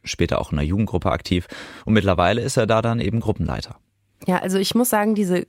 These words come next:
Speaker 2: Gru-, Jugendgruppen und auch Freizeiten in der Jugend und so, das sind auch die Dinge, die ich besonders positiv mit der Kirche verbinde.
Speaker 1: Mhm.
Speaker 2: Weil das aber natürlich auch viel näher dran war damals an meinem Leben als die, äh, Predigten oder so. Da
Speaker 1: Ja,
Speaker 2: konnte ich als
Speaker 1: ja.
Speaker 2: junger Mensch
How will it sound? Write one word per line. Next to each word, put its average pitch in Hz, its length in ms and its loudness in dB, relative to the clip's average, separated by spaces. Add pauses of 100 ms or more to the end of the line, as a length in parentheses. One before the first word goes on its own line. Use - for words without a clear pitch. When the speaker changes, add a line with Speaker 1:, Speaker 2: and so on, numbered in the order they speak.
Speaker 2:
Gru-, 190 280 0
Jugendgruppen 269 800 2
und 196 340 0
auch 190 260 -2
Freizeiten 262 680 0
in 233 80 2
der 233 120 4
Jugend 247 320 0
und 214 120 -2
so, 233 160 0
das 196 180 0
sind 240 200 0
auch 214 100 -2
die 226 220 0
Dinge, 220 260 2
die 208 160 -6
ich - 160 -6
besonders 160 420 0
positiv - 760 -4 (100)
mit 156 200 0
der 135 80 0
Kirche 139 300 -4
verbinde. 135 480 -2 (200)
Speaker 1:
Mhm. 87 180 0
Speaker 2:
Weil 185 100 4
das 233 120 0
aber 214 140 0
natürlich 214 360 0
auch - 80 -6
viel 285 340 2
näher 202 200 4
dran 208 340 0
war 156 180 0
damals 147 380 0
an 165 140 0
meinem 160 240 4
Leben 208 440 4
als - 300 -2
die, 170 340 0
äh, 147 120 0
Predigten 220 520 0
oder 135 240 0
so. 127 220 0
Da - 80 -2
Speaker 1:
Ja, - 120 0
Speaker 2:
konnte 208 120 2
ich 208 100 -4
als 165 140 -2
Speaker 1:
ja. 208 60 2
Speaker 2:
junger 208 160 2
Mensch 185 340 0